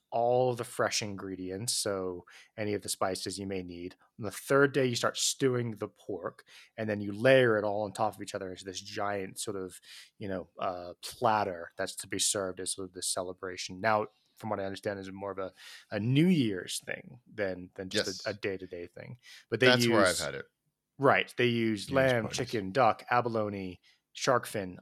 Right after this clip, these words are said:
Speaker 1: unfortunately, not in, so much anymore, uh, prawn, crab, mushrooms, fish balls, squid, eel, pigskin, bean curd, radish, like, all the things that you associate with this region. They're, they're building this layered cacophony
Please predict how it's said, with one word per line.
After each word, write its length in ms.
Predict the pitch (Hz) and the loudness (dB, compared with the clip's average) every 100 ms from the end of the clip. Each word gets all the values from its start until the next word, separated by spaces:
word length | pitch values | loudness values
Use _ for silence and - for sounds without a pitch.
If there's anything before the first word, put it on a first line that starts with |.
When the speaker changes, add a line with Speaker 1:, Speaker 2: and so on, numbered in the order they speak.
| _ | _
Speaker 1:
unfortunately, 640 | 98 98 92 123 120 95 98 | -6 -4 -4 -6 -10 -12 -8
not 140 | 104 | -8
in, 240 | 95 95 - | -8 -10 -10
so 120 | - | -10
much 220 | 95 - | -8 -8
anymore, 360 | 98 101 101 92 - - _ | -10 -6 -6 -8 -12 -20 _
uh, 240 | 107 92 87 _ | -2 -2 -6 _
prawn, 580 | - 143 127 123 110 104 | 2 4 6 4 2 -4
crab, 580 | - 127 113 104 98 107 | -2 0 2 0 -2 0
mushrooms, 580 | 120 120 - 107 95 | 0 0 -4 -6 -6
fish 260 | - 127 - | -4 -4 0
balls, 280 | 113 98 - | 0 0 -2
squid, 380 | - 123 101 - 131 | 0 0 0 -6 -2
eel, 400 | 123 107 95 - - - - - _ - | 2 2 0 -6 -20 -20 -20 -20 _ 2
pigskin, 680 | 156 139 - 123 104 92 87 | 2 4 0 0 0 -2 -2
bean 240 | 131 131 | 0 2
curd, 340 | 120 - 104 95 | 0 -2 -2 -2
radish, 540 | 104 117 110 95 - 120 | 2 2 2 -2 -4 -6
like, 160 | 110 | -4
all 220 | 147 147 160 | 2 2 2
the 80 | |
things 220 | 143 139 131 | 0 0 0
that 100 | 117 | -4
you 100 | 110 | -4
associate 420 | - 107 - 104 | -2 -4 -4 -6
with 120 | 101 | -6
this 260 | 98 - 110 | -6 -8 -10
region. 380 | 101 95 92 92 | -8 -8 -10 -6
They're, 220 | 98 101 | -6 -6
they're 100 | 104 | -8
building 480 | 98 - 113 110 104 | -8 0 2 2 -4
this 260 | 101 - - - - _ | -6 -6 -8 -12 -20 _
layered 720 | 113 113 117 117 110 104 98 - _ _ | -2 4 4 6 2 0 -6 -16 _ _
cacophony 880 | 117 101 - 131 117 113 101 95 | -10 -8 -4 -4 -4 -8 -8 -10